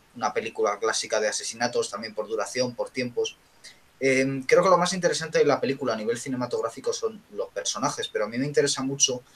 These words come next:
en cuanto a la realización, el estilo que, eh, yo diría que es cortado, ¿no? O sea, si, si os dais cuenta, las escenas son muy cortas,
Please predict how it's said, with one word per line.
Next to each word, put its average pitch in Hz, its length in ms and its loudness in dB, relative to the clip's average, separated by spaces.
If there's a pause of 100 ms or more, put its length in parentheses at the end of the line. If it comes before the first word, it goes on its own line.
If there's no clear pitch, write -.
(260)
en 127 120 -4
cuanto 117 300 2
a 113 40 6
la 113 140 4
realización, 113 560 0
el 123 140 0
estilo 131 380 0
que, 117 220 0
eh, 107 280 2
yo 117 140 -2
diría 131 280 4
que 139 80 -2
es - 120 0
cortado, 104 600 2
¿no? 123 100 -10
O 156 40 -8
sea, 101 160 -8
si, 104 140 -10
si - 140 -4
os 101 100 -6
dais 117 180 0
cuenta, 127 460 -2 (360)
las 110 200 0
escenas 135 360 2
son 135 220 2
muy 131 160 2
cortas, - 640 0